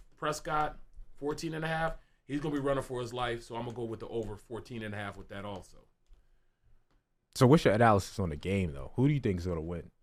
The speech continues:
Speaker 2: Or how do you think it's going to go?
Speaker 1: I just think that we're getting close to the end of the season. And because my Birds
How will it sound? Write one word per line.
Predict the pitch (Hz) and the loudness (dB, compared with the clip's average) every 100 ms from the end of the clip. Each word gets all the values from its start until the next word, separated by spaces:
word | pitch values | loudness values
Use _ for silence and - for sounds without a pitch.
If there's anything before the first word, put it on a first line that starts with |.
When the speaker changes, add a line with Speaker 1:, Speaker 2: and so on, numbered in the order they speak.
| _ _ _ _ | _ _ _ _
Speaker 2:
Or | 98 | -4
how | 98 120 | 6 8
do | 127 | 8
you | |
think | 117 101 | 4 2
it's | 90 | 2
going | 98 90 78 | 2 0 0
to | 78 | -4
go? | 85 76 - _ _ - - - _ _ _ | -2 -2 -6 _ _ -16 -16 -18 _ _ _
Speaker 1:
I | 117 | -8
just | 135 131 - | -6 -6 -8
think | 131 120 | -8 -8
that | 113 107 - - _ | -8 -10 -12 -20 _
we're | 104 | -16
getting | 110 120 123 | -12 -10 -10
close | 120 117 - | -10 -12 -12
to | |
the | 110 101 | -14 -12
end | 113 | -10
of | 113 | -10
the | 110 | -12
season. | - 92 82 - - - - - - - - - - - - | -16 -12 -10 -10 -10 -6 0 2 2 -2 -10 -14 -14 -16 -12
And | 113 110 104 101 98 - | -8 -6 -6 -6 -4 -6
because | 101 147 143 139 120 - - - - - 107 | -6 -4 -2 -2 -2 -4 -4 -6 -8 -16 -6
my | 107 | 0
Birds | 113 117 117 107 - | 2 2 -4 -6 -10